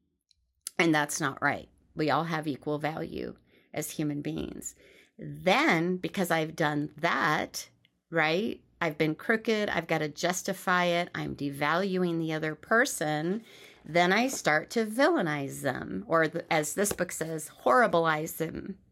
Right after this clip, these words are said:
or their behavior. And I blow it up. I inflate it. I make it bigger than it is. Um,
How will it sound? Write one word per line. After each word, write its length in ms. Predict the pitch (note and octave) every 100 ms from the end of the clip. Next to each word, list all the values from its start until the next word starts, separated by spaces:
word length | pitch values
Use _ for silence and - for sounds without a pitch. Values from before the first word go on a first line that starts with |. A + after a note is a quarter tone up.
| _ -
or 100 | E3
their 160 | E3
behavior. 680 | E3 F3 A#3 C4+ D#3+ - - - - -
And 120 | F3 E3
I 80 |
blow 420 | D#3+ E3 F3 F#3 F3+
it 80 |
up. 300 | E3 - - - _ _ _ _ _ -
I 80 | D#3+
inflate 580 | D#3 - - F3+ D3+
it. 140 | A#2 -
I 80 | E3
make 240 | D#3+ D#3+
it 160 | - -
bigger 260 | F3 E3+ E3+
than 160 | E3+
it 120 | E3+
is. 300 | F2 - - - - - -
Um, 560 | - E3 D3+ D3 C#3